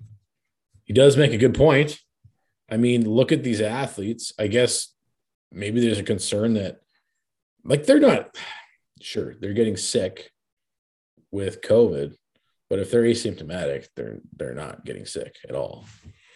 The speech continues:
And I get it. You wanna protect everybody possible, but fuck, like, at some point, like, how much, <laughs> how much more destruction to every fucking goddamn business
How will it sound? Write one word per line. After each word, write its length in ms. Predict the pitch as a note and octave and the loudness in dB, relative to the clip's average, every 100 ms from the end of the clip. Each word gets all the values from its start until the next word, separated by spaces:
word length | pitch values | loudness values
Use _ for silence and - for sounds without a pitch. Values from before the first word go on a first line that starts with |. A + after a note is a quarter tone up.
| _ _ _ _ | _ _ _ _
And 100 | - | -8
I 60 | F#2+ | -4
get 240 | F2 A#2+ | 2 4
it. 160 | A#2 A2+ | 4 4
You 100 | G#2 | 0
wanna 200 | G2 F2+ | -4 -6
protect 460 | F2 F#2 G#2+ - A2+ | -8 -2 0 2 2
everybody 380 | G2+ G2 F#2+ | 2 2 -2
possible, 840 | F#2+ A#2+ A#2 A2 - G#2+ G#2 G2+ - _ - | 0 0 2 0 -2 -2 -2 -2 -8 _ -12
but 100 | - | -8
fuck, 400 | - C3+ F2 G2+ | 0 0 0 -4
like, 120 | G#2+ | -4
at 100 | A#2 | -2
some 260 | - D3+ | 0 0
point, 400 | A2+ B2 G2 E2+ - _ _ _ _ - - - _ _ _ _ - - - - | 0 -2 -2 -4 -10 _ _ _ _ -20 -20 -20 _ _ _ _ -2 -2 -8 -8
like, 140 | A#2+ - | -8 -4
how 160 | D#3 | 0
much, 340 | F3 F#3 - - - | 2 2 0 -10 -14
<laughs> 120 | - | -8
how 140 | - - | -6 2
much 200 | A#3 - - | 2 2 0
more 100 | F#3+ | 2
destruction 960 | F3 F3 - - C3+ C#3 - G2+ A2 - - _ - | 2 0 -2 -4 -2 -2 -6 -8 -8 -12 -20 _ -2
to 80 | |
every 200 | A#2 D3+ | 2 2
fucking 500 | D3 - D#3 C#3+ C#3 A2+ | 0 0 0 0 -2 -2
goddamn 520 | A2 A#2+ B2 A#2 A2 | -4 -4 -4 -6 -6
business 540 | G#2+ G#2+ F2 G2+ - | -6 -6 -8 -12 -14